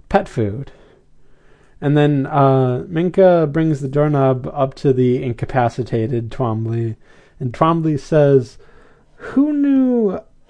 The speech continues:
that monkeys and doorknobs, uh, would make for such a delightful diversion?" So, this is a reference to the other show by the creators, which is My Gym Partner's a Monkey.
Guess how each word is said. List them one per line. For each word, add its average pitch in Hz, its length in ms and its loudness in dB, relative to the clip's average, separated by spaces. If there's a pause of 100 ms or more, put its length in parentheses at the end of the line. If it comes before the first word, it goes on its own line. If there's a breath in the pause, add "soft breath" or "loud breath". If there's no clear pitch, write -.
that 175 460 -2
monkeys 185 640 -4
and 151 140 -2
doorknobs, 131 1040 -2 (240 loud breath)
uh, 160 160 -12
would 147 300 2
make - 400 -8 (100)
for 165 240 0
such 240 380 -2
a 175 40 -8
delightful 120 600 -4
diversion?" 123 920 -4 (1160 soft breath)
So, 170 480 4 (120)
this 214 380 2
is 254 160 -8
a 240 80 -6
reference 170 600 -4
to - 180 -4
the 143 280 0
other 214 320 8
show 120 460 2
by 123 240 0
the 120 100 -2
creators, 123 920 -2 (520 soft breath)
which 156 260 2
is 156 300 2
My 147 300 0
Gym 147 300 0
Partner's 135 480 -2
a 170 60 -4
Monkey. 175 680 -4